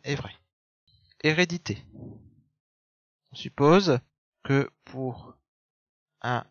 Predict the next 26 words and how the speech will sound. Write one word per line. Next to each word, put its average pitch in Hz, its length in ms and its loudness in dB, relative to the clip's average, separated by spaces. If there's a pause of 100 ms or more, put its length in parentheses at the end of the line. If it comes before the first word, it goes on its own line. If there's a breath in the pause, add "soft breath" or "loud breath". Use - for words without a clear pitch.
rang 127 440 -6 (280)
n 139 360 4 (760)
supérieur 131 840 4
ou 120 100 -6
égal 120 300 0
à - 180 0
un, 165 240 0 (760)
la 127 100 0
propriété 127 760 -4 (1000)
Pn 143 600 2 (100)
est 120 340 -8
vraie. 123 440 -2 (640)
Donc - 440 -12
ici, - 640 -10 (760)
on - 40 -20
peut 117 80 -4
rappeler. 120 600 -4 (580)
Donc 117 120 -18
ça, 117 100 -4
ça 120 140 -2
va 113 60 0
être - 100 -6
notre - 240 -6
hypothèse 135 420 0
de 127 80 0
récurrence. - 960 -4